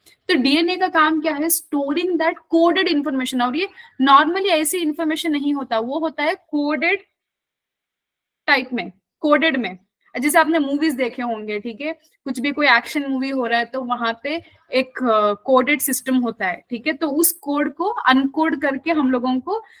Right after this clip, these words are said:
अ, जो भी mystery है वो solve करनी होती है। तो उसी तरीके से डीएनए भी जो information रखता है वो कोडेड information होता है। ठीक है, और ये होता है stability के वजह से। But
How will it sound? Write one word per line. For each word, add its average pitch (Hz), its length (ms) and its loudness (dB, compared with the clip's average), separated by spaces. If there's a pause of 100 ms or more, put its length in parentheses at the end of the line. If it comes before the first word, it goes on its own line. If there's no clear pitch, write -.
(160)
अ, 226 140 2
जो 254 180 2
भी 294 100 4
mystery 285 440 2
है 320 180 2
वो 285 360 -2
solve 226 360 0
करनी 233 300 -4
होती 202 320 -6
है। 185 120 -8
तो - 140 -6
उसी 294 340 2
तरीके 302 440 -2
से 311 160 -2
डीएनए 269 500 0
भी 320 240 -2 (240)
जो 269 100 0
information 277 540 0
रखता 240 300 0
है 247 100 -2
वो 349 140 -2
कोडेड 294 580 2 (200)
information 233 540 -6
होता 196 260 -12
है। 170 80 -10 (380)
ठीक 262 120 -4
है, 330 60 10
और 311 80 6
ये 294 140 4
होता 311 220 2
है 381 40 2
stability 247 520 -4
के 247 120 -6
वजह 196 240 -6
से। - 220 -10 (300)
But 370 160 2